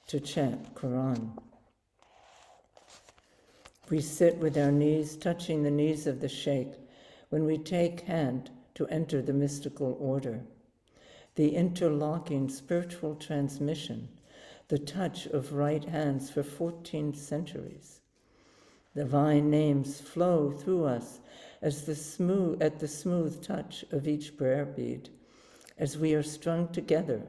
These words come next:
on the thread of La ilaha illallah. With the intimate touch of a holy kiss, we greet the sacred black stone, which received kisses from the lips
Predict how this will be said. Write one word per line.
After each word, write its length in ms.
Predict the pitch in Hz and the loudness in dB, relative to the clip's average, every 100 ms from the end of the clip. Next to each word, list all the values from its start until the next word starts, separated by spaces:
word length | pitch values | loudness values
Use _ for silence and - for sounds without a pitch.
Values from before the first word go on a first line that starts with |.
| - | -4
on 180 | 139 131 | 0 0
the 80 | |
thread 540 | 127 - 165 139 - - - - - - - | -2 -4 -2 0 -4 -12 -20 -20 -20 -18 -8
of 160 | 123 117 | -6 -2
La 220 | 123 131 | 0 0
ilaha 420 | 131 127 120 113 131 - | 0 0 -2 -6 -10 -4
illallah. 680 | 139 139 113 113 113 110 139 _ _ _ _ - - - - | -2 -2 -2 -6 -10 -14 -16 _ _ _ _ -20 -20 -20 -2
With 160 | 147 147 | 2 6
the 140 | 160 | 6
intimate 500 | 175 175 165 156 156 | 6 4 0 0 -2
touch 340 | 175 143 143 | 0 0 0
of 120 | 139 147 | -2 0
a 80 | |
holy 320 | 139 156 160 160 | 2 2 0 -4
kiss, 560 | - 190 143 - - _ - - - - | -4 -6 -6 -10 -18 _ -20 -20 -20 -6
we 160 | 156 170 | 0 2
greet 460 | 143 180 202 - | 2 2 2 0
the 80 | 143 | -6
sacred 600 | 139 - 170 165 139 123 | -2 4 4 4 -2 -2
black 320 | 139 131 123 | -2 -4 -4
stone, 600 | - - - 156 123 - - - - - - | -12 -8 -2 0 -2 -4 -10 -20 -20 -20 0
which 260 | 165 156 160 | 0 2 -2
received 640 | 156 - 196 175 175 - | -4 -2 2 2 0 -6
kisses 500 | 214 - 113 113 - | -6 -4 -8 -8 -8
from 240 | - 139 | -2 0
the 80 | 135 | 0
lips 560 | 131 156 151 - - | 0 2 0 -2 -14